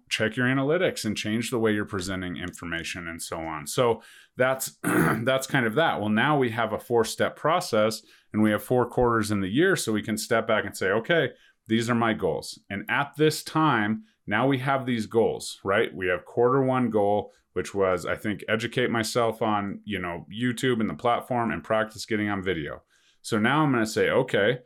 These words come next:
well, what's the process to get, get it done? What are some, maybe some goals?" And my, my sponsor and,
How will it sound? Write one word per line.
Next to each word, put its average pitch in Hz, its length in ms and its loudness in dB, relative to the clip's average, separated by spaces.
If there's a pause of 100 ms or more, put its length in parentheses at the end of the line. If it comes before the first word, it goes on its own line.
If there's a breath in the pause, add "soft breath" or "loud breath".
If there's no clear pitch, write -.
(260 soft breath)
well, 95 340 2
what's 107 400 -2
the 143 100 0
process 110 600 0
to 113 100 -2
get, 104 340 -2 (240)
get 110 160 0
it 92 160 -4
done? 107 340 -2 (120)
What 110 220 0
are 127 80 2
some, 127 360 0
maybe 104 280 0
some 120 420 -2 (100)
goals?" 120 420 2
And 87 280 -10
my, 95 280 0 (140)
my 98 160 -2
sponsor 110 500 2
and, 98 260 -2